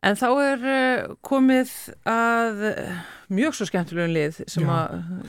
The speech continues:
Speaker 1: kemur stundum upp á hér í samfélaginu.
Speaker 2: Þetta er ákveðin hápunktur.
Speaker 1: Þetta er vissulega ákveðin hápunktur.
Speaker 2: Minnstu kosti þessara viku.
Speaker 1: Já, ég myndi nú segja það.
Speaker 2: Ég hef ekki bara ársins.
Speaker 1: <laughs>
Speaker 2: Vegna þess að
Speaker 1: Þokkalega.
Speaker 2: Vera Illugadóttir er sest hérna hjá okkur og hún ætlar að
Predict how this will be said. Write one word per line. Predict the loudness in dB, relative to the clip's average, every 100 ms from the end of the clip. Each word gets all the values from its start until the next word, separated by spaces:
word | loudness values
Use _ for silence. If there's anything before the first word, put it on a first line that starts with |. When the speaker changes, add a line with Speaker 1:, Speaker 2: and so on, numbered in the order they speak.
| -6
Speaker 1:
kemur | 2 2
stundum | 2 -2 0 0
upp |
á | 0
hér | 0 0
í | 0
samfélaginu. | -4 -4 -4 -4
Speaker 2:
Þetta | -2
er | -2
ákveðin | 0 0 0
hápunktur. | -2 -2 -2 -4 -6 -8 -14 -6
Speaker 1:
Þetta | -6 -4 -4
er |
vissulega | -4 -4 -6 -2 0 -2
ákveðin | -2 -4
hápunktur. | 0 2
Speaker 2:
Minnstu | 2 0 -2
kosti | -2 0 -2
þessara | -2 -2 -2
viku. | -4 -8 -18 -18 _
Speaker 1:
Já, | 0 0 0
ég | -4
myndi | -6 -8
nú | -10
segja | -8 -10 -10
það. | -10 2
Speaker 2:
Ég |
hef | 2 2
ekki | -2 -2
bara | 0 0 -2
ársins. | -6 -8 -10 -8 -6 -6 -6 -20 -16
Speaker 1:
<laughs> | 0 0 2 -2 -2 0
Speaker 2:
Vegna | 2 4
þess | 4 4
að | 0 0
Speaker 1:
Þokkalega. | 0 2 2 4
Speaker 2:
Vera | 2 0
Illugadóttir | 0 -2 -2 -2
er | -2
sest | -4 -4
hérna | -4 -2
hjá | -2
okkur | -2 -4 -6 -14 -8 -2
og | 0 0
hún | 2 0
ætlar | 0 -2
að | -2